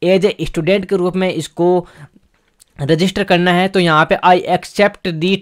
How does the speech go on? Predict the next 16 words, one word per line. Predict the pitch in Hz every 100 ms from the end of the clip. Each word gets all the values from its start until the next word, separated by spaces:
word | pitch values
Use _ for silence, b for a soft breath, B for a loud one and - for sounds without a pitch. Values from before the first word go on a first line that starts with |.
| 175
term | 180 180
and | 180 160
service" | - 143 175 190 - -
पे | 175
क्लिक | 185 196 196
करना | 175
है | 180
और | 165
यहाँ | 156 151
पे | 170
sign | - 147 143
up | 165 - - b b b
पे | 180
क्लिक | 175 160 147
करना | 135 123 127
है। | 120